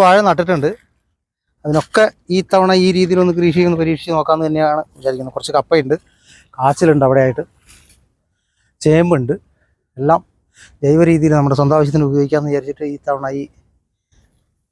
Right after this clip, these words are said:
ലേപനം ഒന്ന് ഉപയോഗിക്കാം എന്ന് വിചാരിച്ചിരിക്കുകയാണ്. അപ്പോൾ നിങ്ങൾ ഉപയോഗിച്ച് നോക്കുക. എന്നിട്ട് നിങ്ങളുടെ അഭിപ്രായങ്ങളും കമന്റുകളും ഒക്കെ ഞങ്ങളെ അറിയിക്കുകയും ചെയ്യാം.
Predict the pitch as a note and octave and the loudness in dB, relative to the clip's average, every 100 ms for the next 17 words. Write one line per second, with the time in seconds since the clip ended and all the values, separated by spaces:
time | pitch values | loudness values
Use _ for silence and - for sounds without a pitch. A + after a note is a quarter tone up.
0 | - C#3+ C#3+ D3 C3+ C3+ - - _ _ | -2 2 2 2 2 0 -4 -16 _ _
1 | _ _ - C#3 C#3+ C#3+ C#3+ - _ - | _ _ -8 0 2 2 0 -4 _ -10
2 | C#3+ C3 C3 B2+ A2+ A#2+ F#2+ - - - | -4 -2 -2 -4 -6 -6 -6 -12 -20 -20
3 | - - - - - - D#3+ D#3 F3+ E3 | -20 -20 -20 -20 -20 0 2 4 4 4
4 | E3 E3+ D#3+ C#3 F3+ - _ _ _ _ | 4 2 0 0 -4 -6 _ _ _ _
5 | _ _ _ _ _ _ _ _ - - | _ _ _ _ _ _ _ _ -20 -20
6 | - - _ _ _ - C#3+ C#3 E3 - | -20 -20 _ _ _ -2 -2 2 -2 -2
7 | _ _ _ _ _ _ _ _ _ _ | _ _ _ _ _ _ _ _ _ _
8 | _ _ _ _ - - - - C#3 C#3+ | _ _ _ _ -6 -4 -4 -6 -2 0
9 | C#3 C#3 - - - _ _ _ _ - | 0 0 -4 -18 -20 _ _ _ _ -10
10 | B2 B2+ C#3 D3 D3+ C#3+ _ _ _ C3 | -6 0 0 2 -2 -4 _ _ _ -8
11 | C3 C#3 B2+ - C#3+ - _ _ _ _ | -4 -2 -2 -2 -6 -6 _ _ _ _
12 | - B2+ B2+ B2 B2 B2 A2 G2 | -8 -2 -2 -2 -4 -4 -6 -12